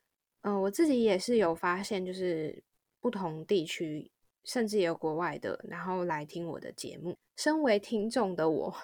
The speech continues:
<laughs> 也对于《极简实习生》这个节目有相同的感觉，就是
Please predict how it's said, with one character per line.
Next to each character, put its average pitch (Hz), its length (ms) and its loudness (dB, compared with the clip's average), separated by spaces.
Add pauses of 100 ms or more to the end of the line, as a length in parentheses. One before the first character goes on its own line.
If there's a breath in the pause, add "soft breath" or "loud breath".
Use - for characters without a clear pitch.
(140 loud breath)
<laughs> - 220 -18
也 220 140 6
对 226 340 6
于 190 160 6
《极 190 160 -2
简 180 320 4
实 - 280 0
习 185 160 0
生》 196 260 0
这 214 80 -2
个 180 140 4
节 160 260 -2
目 180 380 0 (480)
有 190 220 6
相 226 240 2
同 208 180 -4
的 160 120 -4
感 - 180 0 (100)
觉， - 260 -10
就 240 160 0
是 247 360 2